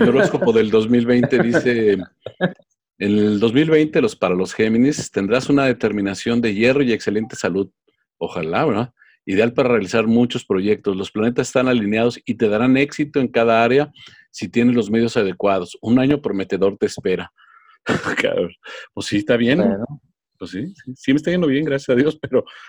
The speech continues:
Speaker 1: <laughs> ay, güey, está muy incierto esto. Bueno, se nos está acabando el
Speaker 2: Ok.
Speaker 1: tiempo.
Speaker 2: Muy bien.
Speaker 1: Entonces, pues
Speaker 2: Pues nos vemos. Muchas gracias a todos por escucharnos.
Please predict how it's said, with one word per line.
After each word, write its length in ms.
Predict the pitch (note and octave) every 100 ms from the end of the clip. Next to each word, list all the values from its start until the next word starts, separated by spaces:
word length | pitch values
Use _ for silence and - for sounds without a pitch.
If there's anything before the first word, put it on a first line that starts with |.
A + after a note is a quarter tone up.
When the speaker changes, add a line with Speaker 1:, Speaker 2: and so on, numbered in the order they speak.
| -
Speaker 1:
<laughs> 160 | - -
ay, 80 | - -
güey, 140 | - - _ _ _ _ _ -
está 520 | D3 - - - -
muy 160 | B2 A#2
incierto 420 | A2 - G2+ -
esto. 220 | F#2+ _
Bueno, 220 | - A2+ - _ _ _ _ _
se 120 | - A#2
nos 140 | G#2
está 140 | - B2
acabando 320 | - A#2 A2+
el 60 | G#2
Speaker 2:
Ok. 40 |
Speaker 1:
tiempo. 280 | G2+ - - A#3+ - G#3 - D#4+ C4+ _ _ _ _ _ - _ _ _ _ _ _ _ _
Speaker 2:
Muy 180 | G#2+ G#2+
bien. 300 | G#2 G2+ G#2+ -
Speaker 1:
Entonces, 300 | - G2+ A2 G2+
pues 360 | F#2 - - -
Speaker 2:
Pues 240 | G2+ -
nos 240 | - A2 G2+
vemos. 380 | B2 - C3 B2+ - _ _ _ _ _ _ _ _ _ _ _ _
Muchas 300 | G#2+ A2 A#2
gracias 380 | A2 A2+ A#2 -
a 80 | G2+
todos 220 | - A2+
por 160 | - G#2
escucharnos. 760 | - F#2 G2+ G2+ G2 - -